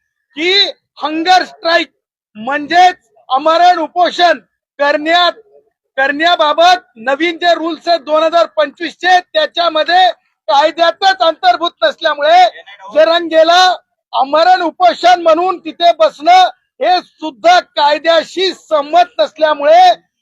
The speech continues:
उद्यापर्यंत म्हणजे न्यायालयाने कोणत्याही प्रकारे उद्यापर्यंत राहा तिथं असं म्हटलेलं नाही. न्यायालयाने पूर्वीच्या आदेशाचंच पालन व्हावं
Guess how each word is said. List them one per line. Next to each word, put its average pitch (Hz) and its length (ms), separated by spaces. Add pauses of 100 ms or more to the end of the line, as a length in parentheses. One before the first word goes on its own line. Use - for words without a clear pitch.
(140)
उद्यापर्यंत 339 920 (600)
म्हणजे 247 1040
न्यायालयाने 320 540
कोणत्याही 339 540
प्रकारे 339 440
उद्यापर्यंत 330 640
राहा 311 220
तिथं 339 260
असं 339 320
म्हटलेलं 330 500
नाही. 339 260
न्यायालयाने 320 920 (140)
पूर्वीच्या 311 420
आदेशाचंच 330 840
पालन 349 320
व्हावं 311 380